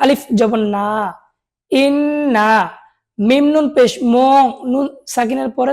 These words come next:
তা আছে। নুন সাকিনের পর আমরা কি পেয়েছি? তা পেয়েছি। তাটা হচ্ছে ইকফার হরফ। নুন সাকিন বা তানবিনের পরে যদি ইকফার পনেরোটি হরফ পাওয়া যায়, নুন সাকিন বা তানবিন সেই সময় কি করতে হয়? গোপন করে পড়তে হয়। তার মধ্যে তাটা হচ্ছে ইকফার হরফ।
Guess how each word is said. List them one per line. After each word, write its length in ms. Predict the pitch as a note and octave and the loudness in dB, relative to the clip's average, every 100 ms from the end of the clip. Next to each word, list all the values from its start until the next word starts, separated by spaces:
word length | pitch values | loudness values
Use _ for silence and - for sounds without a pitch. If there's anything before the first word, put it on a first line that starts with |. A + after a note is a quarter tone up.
| B3 | -2
তা 100 | F#3 E3+ | -4 -4
আছে। 200 | D#3+ - E3 _ _ _ _ | -6 -12 -18 _ _ _ _
নুন 160 | C#4 B3 | -6 -4
সাকিনের 300 | B3+ B3 C4 A#3 | -4 -4 -4 -4
পর 80 | C4 | -2
আমরা 140 | B3+ A#3+ | -2 -4
কি 80 | A#3 G3+ | -4 -4
পেয়েছি? 260 | B3+ B3+ D4 D4 | -4 -4 -8 -6
তা 80 | F#3 F#3 | -6 -4
পেয়েছি। 340 | G#3+ G#3+ - D4 - _ _ _ _ - | -6 -6 -8 -12 -12 _ _ _ _ -4
তাটা 240 | A3 C4 C#4+ | -4 -2 -2
হচ্ছে 220 | C4 D4+ C4 | -2 -4 -4
ইকফার 260 | G3+ - F#3 | -6 -6 -6
হরফ। 200 | E3 D3+ - _ _ _ _ _ _ _ | -6 -8 -12 _ _ _ _ _ _ _
নুন 160 | A#3 C4 | -4 -2
সাকিন 200 | C#4+ C4+ C#4+ | -2 -2 -2
বা 60 | D4 | -2
তানবিনের 380 | B3 A#3 A#3+ A#3+ A3+ | -2 -4 -4 -6 -4
পরে 160 | G#3+ A3+ A3 | -4 -2 -2
যদি 180 | G3+ A#3+ G#3+ | -4 -6 -8
ইকফার 260 | - A#3 A3 | -6 -8 -6
পনেরোটি 340 | A#3+ C4 A#3+ B3+ | -6 -6 -4 -4
হরফ 160 | C4 B3+ | -4 -4
পাওয়া 160 | B3+ C4 B3 | -4 -2 -2
যায়, 160 | D#4 D4+ _ _ _ | -4 -8 _ _ _
নুন 120 | C4 C4+ | -6 -4
সাকিন 180 | C4 C4 C4 | -4 -4 -6
বা 40 | A#3+ | -6
তানবিন 260 | A3+ A3 G3+ | -6 -6 -4
সেই 140 | A3 F#3 | -6 -4
সময় 220 | B3 C#4 | -8 -8
কি 80 | - G3+ | -8 -8
করতে 220 | A#3+ - A#3 | -8 -8 -8
হয়? 120 | C4+ | -6
গোপন 220 | G3+ F3+ G#3 | -8 -8 -10
করে 140 | F#3+ G3+ F#3 | -8 -10 -10
পড়তে 220 | E3 - | -12 -12
হয়। 120 | D3 C#3 _ _ _ - | -12 -14 _ _ _ -6
তার 120 | A#3 B3+ | -4 -2
মধ্যে 180 | C4 B3+ | -4 -2
তাটা 240 | B3 A#3 B3+ B3+ | -4 -4 -4 -6
হচ্ছে 220 | B3 D4+ D#4+ | -6 -10 -10
ইকফার 240 | D4 - D#3+ | -14 -12 -10
হরফ। 160 | D3+ | -8